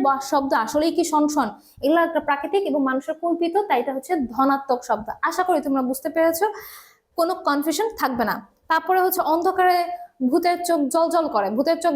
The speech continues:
জল জল করে, এটা আসলে কেউ দেখে নাই, তো এই জল জল শব্দটা হচ্ছে ধনাত্মক দ্বিতীয় শব্দ। ঠিক আছে, এছাড়া ধরো হনহন করে হেঁটে গেল, এই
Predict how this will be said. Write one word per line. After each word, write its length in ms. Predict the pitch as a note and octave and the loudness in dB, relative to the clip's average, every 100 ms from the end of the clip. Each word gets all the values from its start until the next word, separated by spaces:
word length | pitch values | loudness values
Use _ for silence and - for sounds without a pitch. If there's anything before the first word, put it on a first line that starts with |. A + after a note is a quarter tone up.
| B3 | 2
জল 140 | C#4+ D#4+ | 2 2
জল 120 | F#4 F4+ F4+ - | 0 -2 -6 -6
করে, 160 | - E4 | 0 2
এটা 120 | D#4+ E4 | 2 0
আসলে 140 | E4 D#4 | 0 0
কেউ 100 | D#4+ C4+ | 2 2
দেখে 200 | B3+ C#4+ | 2 0
নাই, 140 | G#3 - _ _ | -2 -6 _ _
তো 40 | E4 | 2
এই 100 | E4+ | 2
জল 200 | C#4 C#4+ E4 | 4 2 4
জল 100 | F#4+ F#4+ | 2 0
শব্দটা 320 | F#4+ - F4+ F4 | -2 -2 -2 -2
হচ্ছে 160 | F4 G#4 C4+ | 0 -2 0
ধনাত্মক 360 | C#4+ D4 E4 C#4+ | 0 0 0 0
দ্বিতীয় 200 | C#4 D4 C#4 | 0 0 -2
শব্দ। 220 | A#3 G#3+ G3 - _ - - _ - - _ - - - - - - - - - | -4 -2 -4 -4 _ -20 -20 _ -20 -20 _ -20 -20 -20 -20 -20 -20 -20 -8 -2
ঠিক 120 | G4+ | 0
আছে, 180 | G4+ E4 G3+ - - - G4 | 0 0 -4 -6 -10 -2 -2
এছাড়া 300 | G4+ G4+ G4+ | 2 2 4
ধরো 180 | F4+ F#4+ F#4 F#4 | 4 4 4 2
হনহন 300 | G4 A4+ A4+ G#4+ | 0 2 0 0
করে 120 | F#4+ | 0
হেঁটে 180 | D4 C4+ A3 | 0 0 0
গেল, 80 | |
এই 40 | G#3 | 0